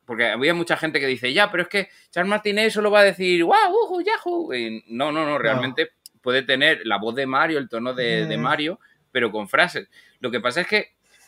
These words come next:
Speaker 1: eh, luego, por ejemplo, con Peach, con Peach hay diálogos. El Super Mario sesenta y cuatro de, de D S ti-, tienes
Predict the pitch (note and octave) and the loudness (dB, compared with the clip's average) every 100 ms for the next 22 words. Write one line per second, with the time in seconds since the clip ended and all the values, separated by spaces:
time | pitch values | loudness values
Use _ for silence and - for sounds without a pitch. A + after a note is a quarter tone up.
0 | _ _ _ - G#2+ A2 A#2+ D#3 G#3 C#3 | _ _ _ -10 -8 -2 0 2 0 -2
1 | C3+ D#3+ D3 A#2 G2 G#3 A3+ - A2+ G2+ | -4 -4 -4 -4 -2 -2 -2 -6 -6 -4
2 | A#2+ D3+ G3+ G3 F3 A#2+ B2 A3 D#3+ A#2 | -4 -2 2 2 2 4 4 4 0 0
3 | A#2 A2+ A#2 G#2+ A2 A#2+ C#3 D#3+ E3 D#3+ | -2 -2 -4 -6 -4 -2 -2 -2 -4 -4
4 | D#3 D#3 D3 D3+ D3 C#3+ G#2 C#3 D3 C#3+ | -2 -2 -2 -2 0 -2 -4 -4 0 2
5 | E3+ - A3 G#3+ - G#3 - B2+ F3 | 0 0 -6 -6 -16 -14 -6 -4 -4